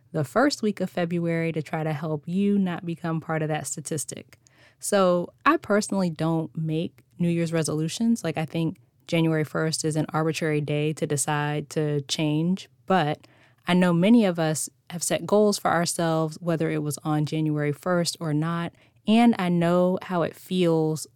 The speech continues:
when your motivation starts waning or when your goal just seems impossible because it's so far off. So one of my biggest goals, as you know, is paying off over six hundred seventy thousand dollars of debt.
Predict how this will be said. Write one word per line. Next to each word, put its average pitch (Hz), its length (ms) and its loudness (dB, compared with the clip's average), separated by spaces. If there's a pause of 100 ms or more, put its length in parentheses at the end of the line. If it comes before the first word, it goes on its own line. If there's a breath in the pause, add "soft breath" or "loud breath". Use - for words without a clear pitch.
when 175 160 2
your 160 100 2
motivation 165 540 2
starts 151 440 -2
waning 165 680 2
or 160 560 0 (320 soft breath)
when 180 480 4
your 180 180 0
goal 220 220 4
just 196 240 2
seems 170 480 2
impossible 156 560 0
because 151 380 -2
it's 147 180 -4
so 151 180 -2
far 143 320 -4
off. - 400 -12 (520)
So 160 420 2
one 196 160 4
of 240 60 8
my 208 160 6
biggest 196 380 0
goals, 151 480 0
as 156 300 -2
you 196 120 4
know, 156 340 2 (100)
is 151 320 2 (100)
paying 180 360 0
off 156 260 0
over 160 320 0
six 214 280 -2
hundred 190 280 0
seventy 170 380 0
thousand 156 400 0
dollars 147 420 -2
of 143 220 -6
debt. - 280 -8